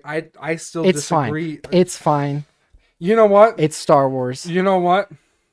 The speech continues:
Speaker 2: What?
Speaker 1: You got Lord of the Rings wrong, okay?
Speaker 2: Mm-hmm.
Speaker 1: So
Speaker 2: Okay.
Speaker 1: I'm,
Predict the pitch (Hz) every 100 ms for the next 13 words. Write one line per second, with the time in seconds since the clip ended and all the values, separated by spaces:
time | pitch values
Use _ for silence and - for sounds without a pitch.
0 | _ 123 113 113 _ _ _ _ 170 220
1 | 214 202 196 175 160 160 170 151 113 98
2 | _ _ 131 135 135 156 165 _ _ 139
3 | 120 110 123 _ _ _ _ _ _ _
4 | _ _ _ _ _ _ - 175 147 123
5 | 147 180